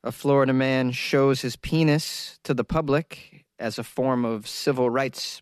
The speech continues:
protest. A Florida man was arrested yesterday for indecent exposure. He told the police he was protesting for civil rights by showing his penis to traffic.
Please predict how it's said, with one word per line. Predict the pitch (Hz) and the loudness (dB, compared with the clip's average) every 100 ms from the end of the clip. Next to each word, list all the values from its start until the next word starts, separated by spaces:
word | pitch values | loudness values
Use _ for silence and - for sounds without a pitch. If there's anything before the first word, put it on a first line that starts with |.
| - | -8
protest. | - 170 - 110 - - - _ _ _ - - | -2 -2 -2 -6 -8 -16 -20 _ _ _ -20 -10
A | 123 | -8
Florida | - 151 143 135 | 0 2 4 4
man | 135 135 | 2 2
was | 131 117 | 0 2
arrested | 123 131 - | 0 -2 -4
yesterday | 113 131 139 131 120 | -2 -2 -2 -2 -2
for | 117 123 | -2 -4
indecent | 120 113 139 135 117 | -4 -2 -4 -4 -6
exposure. | - - 135 143 131 123 135 _ _ _ _ _ | -6 -2 0 2 0 -2 -4 _ _ _ _ _
He | - 151 | -4 -2
told | 180 185 | 0 2
the | 156 | 2
police | 156 165 170 - | 2 4 2 0
he | 156 | 0
was | 139 131 - _ _ _ _ _ | 0 -4 -14 _ _ _ _ _
protesting | - 214 269 156 147 - 143 | -2 -2 0 -2 -2 -2 -2
for | 135 127 | -2 -4
civil | - - 151 131 | -4 -2 0 0
rights | 135 160 107 - - | 0 0 -4 -12 -10
by | - 95 | -6 -4
showing | 104 - 139 135 135 | -2 0 2 2 2
his | 135 | -2
penis | - - 160 151 147 | -4 -2 0 0 -2
to | - - | -8 -12
traffic. | - 185 190 - 82 - | -6 -2 -2 -4 -10 -12